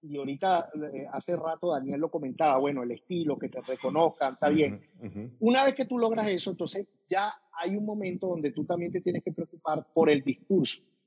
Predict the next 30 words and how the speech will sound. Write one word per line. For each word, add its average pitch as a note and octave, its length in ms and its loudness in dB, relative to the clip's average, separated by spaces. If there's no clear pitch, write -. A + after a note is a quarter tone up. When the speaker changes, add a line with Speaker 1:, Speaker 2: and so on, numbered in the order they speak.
Speaker 1:
por D#3+ 200 4
lo D#3+ 160 6
que D3+ 120 2
tú A3 160 0
vayas E3 300 6
a E3 60 -4
contarle C3+ 540 0
a D#3 40 2
la D#3+ 120 2
persona D#3+ 380 -4
y G3 60 -2
que E3 100 -4
la C3+ 180 0
persona D3 480 -2
diga, E3 340 2
"Wow, D3 320 4
este - 160 -6
tipo E3 200 -6
me D#3+ 140 -6
quiso C#3+ 220 -2
decir C#3 240 -2
algo D3 240 2
aquí". C3 260 -8
Entonces, G#3+ 640 2
eh, D3+ 400 0
esa F3+ 320 2
obra G3 260 2
la F#3 160 0
tenía D3+ 280 -4
yo E3 420 -2